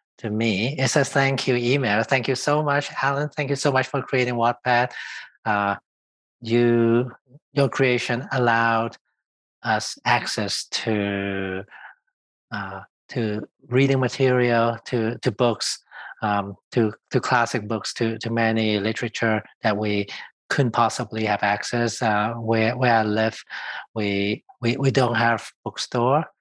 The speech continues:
We don't have access to books, but, uh, I have a phone. And with that,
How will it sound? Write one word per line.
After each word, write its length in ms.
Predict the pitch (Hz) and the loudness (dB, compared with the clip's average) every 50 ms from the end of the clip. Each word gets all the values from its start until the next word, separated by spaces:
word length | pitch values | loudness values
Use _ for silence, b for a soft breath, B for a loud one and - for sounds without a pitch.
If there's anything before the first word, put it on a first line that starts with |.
| B B B B B _ - | B B B B B _ -2
We 80 | 123 | -2
don't 240 | 113 - 113 113 113 | 0 2 0 0 0
have 160 | 110 107 101 | 0 0 2
access 380 | 107 104 107 - - 120 113 - | 2 0 0 -2 -4 -6 -6 -6
to 160 | - - 123 104 | -4 -4 -4 -2
books, 560 | - 117 113 131 - - - - - - _ _ _ _ _ _ _ _ - | -2 -2 -2 -2 -2 -4 -6 -6 -6 -8 _ _ _ _ _ _ _ _ -6
but, 440 | 113 110 120 110 107 104 107 113 - _ _ _ _ _ _ _ _ _ - | 0 2 4 4 4 4 2 0 -6 _ _ _ _ _ _ _ _ _ -6
uh, 360 | 113 107 101 101 98 95 98 95 - _ - - | -4 -4 -2 -2 -2 -2 -4 -6 -10 _ -4 -2
I 80 | 131 | 2
have 180 | 127 123 123 - | 2 2 2 2
a 80 | 127 | 0
phone. 380 | - - - 131 113 87 82 87 - _ _ _ _ _ _ _ _ _ - - | -2 0 0 0 0 0 -4 -10 -14 _ _ _ _ _ _ _ _ _ -10 -8
And 380 | 113 113 110 107 110 110 110 - _ _ _ B B B B B _ _ _ _ | -6 -4 -4 -4 -6 -6 -8 -10 _ _ _ B B B B B _ _ _ _
with 220 | 113 110 117 113 - | -6 -4 -4 -2 0
that, 400 | - 117 113 123 143 - - - | 2 2 2 2 2 0 -4 -10